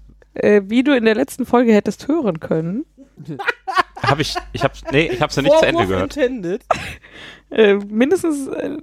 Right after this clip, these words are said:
Speaker 1: also wir drei, mindestens Donnerstag, Freitag, Teile von uns Samstag und eventuell Sonntag.
Speaker 3: Okay.
Speaker 1: Matthias Samstag und eventuell Sonntag.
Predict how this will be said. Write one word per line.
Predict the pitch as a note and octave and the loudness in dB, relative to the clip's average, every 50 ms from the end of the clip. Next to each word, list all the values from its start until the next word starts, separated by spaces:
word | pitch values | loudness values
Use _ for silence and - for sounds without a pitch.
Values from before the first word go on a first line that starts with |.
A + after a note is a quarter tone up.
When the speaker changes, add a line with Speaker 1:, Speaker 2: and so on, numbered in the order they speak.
| - - - | -14 -18 -14
Speaker 1:
also | - - G#3 F3+ F3+ F3 E3+ | -10 -8 -6 -6 -6 -4 0
wir | F#3+ A3+ B3 | 2 2 2
drei, | - B3 B3 B3+ D4+ | 2 2 2 2 2
mindestens | C#4 B3 A#3+ B3 B3+ A#3 A#3 - | 2 2 2 0 0 -2 -2 0
Donnerstag, | - A3 A3 A3 - G#3 - | 2 2 2 2 0 -4 -4
Freitag, | - - G3 G#3 - D4 D#4+ F#4+ - - _ _ _ | 0 2 2 2 4 2 0 0 -2 -10 _ _ _
Teile | - - A3+ A3+ A#3+ | 0 2 2 4 2
von | - - A3+ A3 | 2 0 0 0
uns | A#3+ A#3+ A3+ - | 0 -2 2 2
Samstag | A3 A3 A3+ - - A#3+ - | 2 2 2 0 0 0 0
und | - A3 G#3+ | 0 0 2
eventuell | G#3 G3 G3+ G3+ G#3+ F#3+ F#3+ | 2 2 2 2 2 2 2
Sonntag. | F#3+ G3 G#3+ A#3 - E4 G4 - - _ - - _ _ - | 4 2 2 2 2 0 0 0 -4 _ -20 -20 _ _ -20
Speaker 3:
Okay. | B2+ B2 - | -20 -16 -6
Speaker 1:
Matthias | - G3 G#3 G#3 - - B3+ C4 C4+ - - | 0 0 0 2 4 4 4 4 2 -2 -4
Samstag | - G3+ A3 A#3+ B3 - - B3+ A3+ | 0 0 0 0 0 0 0 2 2
und | A3 A3 G#3+ | 2 4 4
eventuell | A#3 G#3 G#3+ G#3+ - G3+ F#3 | 4 4 2 2 2 0 2
Sonntag. | F#3 F#3 F#3 - D3+ D3 - | 2 0 0 0 -2 -4 -4